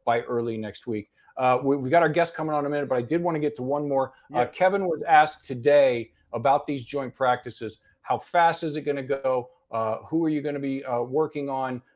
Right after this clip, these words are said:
Speaker 1: Um, uh, is this a definitive moment? Are there gonna be jobs that are decided on in these next few questions,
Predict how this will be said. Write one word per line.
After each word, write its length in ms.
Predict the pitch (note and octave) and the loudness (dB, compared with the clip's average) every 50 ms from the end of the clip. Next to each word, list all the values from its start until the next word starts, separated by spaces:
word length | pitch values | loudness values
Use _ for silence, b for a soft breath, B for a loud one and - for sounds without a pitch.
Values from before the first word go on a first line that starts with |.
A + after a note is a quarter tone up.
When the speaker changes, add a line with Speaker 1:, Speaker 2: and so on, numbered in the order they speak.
| _ _ | _ _
Speaker 1:
Um, 480 | - A#2 A#2 A2+ A2 A2+ A2 A2 A2+ - - | -2 0 2 2 2 2 0 -2 -4 -8 -8
uh, 100 | A#2+ B2 B2 - _ _ | -10 -12 -12 -12 _ _
is 260 | C3 C3+ C3+ B2+ A#2+ | -2 -2 -2 -2 -2
this 220 | C#3 E3+ D3+ - - | -2 -2 -2 0 -2
a 80 | C3 | -4
definitive 680 | A#2+ G2+ C3 B2 - - F#3 F#3 F3+ E3 D#3 D3 A2+ A#2 | -4 -2 -6 -6 -6 -6 -6 -4 -2 0 0 0 0 2
moment? 320 | D3 D3+ D#3 D#3 D3 C#3 | 0 0 0 0 -2 -2
Are 80 | B2 A#2 | -2 -2
there 120 | A#2+ A#2 | -4 -2
gonna 140 | C3 C3+ B2 | -2 -4 -4
be 140 | A#2+ A2 F#2 F#2 | -6 -8 -10 -12
jobs 640 | G2 A2 C3 C#3+ D3 C#3+ C#3+ C#3 C#3 C#3 C3 B2+ | -10 -4 -2 -2 0 0 0 0 -2 -2 -4 -6
that 120 | B2+ B2+ B2 | -6 -6 -6
are 80 | A#2+ | -6
decided 640 | A2 G#2+ A2+ A2 - - C#3+ C3+ D3 C#3+ C#3+ C#3+ C#3 | -8 -8 -10 -8 -6 -6 -4 -2 -2 0 0 0 -2
on 200 | C#3 C3+ C3+ C3+ | -2 -4 -4 -6
in 80 | C3 C3 | -8 -8
these 180 | C3+ B2 A#2+ | -10 -10 -10
next 240 | C3 C#3 B2+ - - | -8 -10 -10 -10 -12
few 160 | - C#3+ C3 | -12 -12 -12
questions, 480 | B2 - C#3+ C3+ B2+ - C3+ B2+ A#2+ | -8 -4 -4 -4 -2 -4 -10 -12 -14